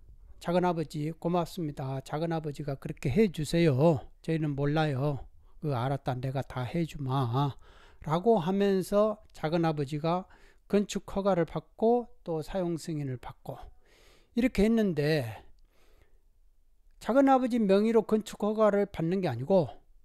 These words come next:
이제 어린 중학교, 어, 이 학년생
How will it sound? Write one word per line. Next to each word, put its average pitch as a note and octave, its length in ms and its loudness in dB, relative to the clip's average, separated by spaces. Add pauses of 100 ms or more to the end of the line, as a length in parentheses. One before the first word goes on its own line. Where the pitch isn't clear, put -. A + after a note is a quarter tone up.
(380)
이제 A3+ 400 4 (640)
어린 G3 420 4
중학교, G3+ 800 0 (760)
어, D#3 220 0
이 F3 140 2
학년생 D#3 800 0